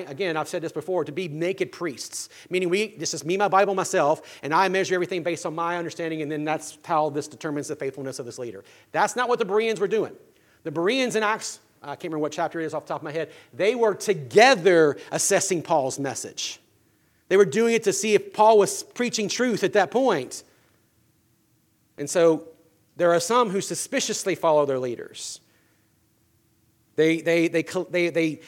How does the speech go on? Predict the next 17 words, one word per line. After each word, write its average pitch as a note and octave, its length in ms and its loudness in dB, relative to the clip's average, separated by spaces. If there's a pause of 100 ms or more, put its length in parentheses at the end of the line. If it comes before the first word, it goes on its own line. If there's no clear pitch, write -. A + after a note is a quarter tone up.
(140)
they D3 80 0
don't, G#3 400 2
they F3+ 100 0
just F#3+ 160 0
do A3 120 -2
things G#3 280 2
on G#3 200 2
their F#3+ 160 0
own. F#3 380 0
They, E3+ 260 -2 (200)
they F3+ 100 -4
always G#3 280 2
stand A3 320 -2
outside A3+ 760 -2
of C4+ 60 -8
the C#4 80 -8
church, - 580 -6